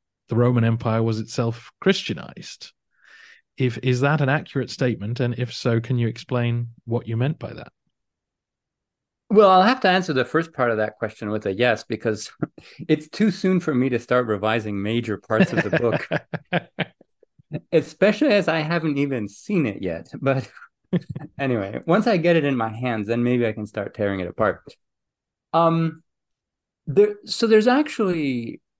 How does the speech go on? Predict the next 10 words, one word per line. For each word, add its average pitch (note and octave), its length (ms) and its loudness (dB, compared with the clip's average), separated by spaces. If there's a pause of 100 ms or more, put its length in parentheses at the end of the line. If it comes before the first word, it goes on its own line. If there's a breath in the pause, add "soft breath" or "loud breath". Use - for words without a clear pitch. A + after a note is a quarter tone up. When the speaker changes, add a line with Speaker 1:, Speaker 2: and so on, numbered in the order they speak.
(640)
Speaker 2:
many D#3+ 460 4
historians A#2 800 -4 (260)
now A2+ 500 2
who B2+ 120 -2
are A2+ 100 4
looking C3 460 0
at A2 160 -4
early A#2 220 -2
Christianity G#2 800 -4
and G2 220 -8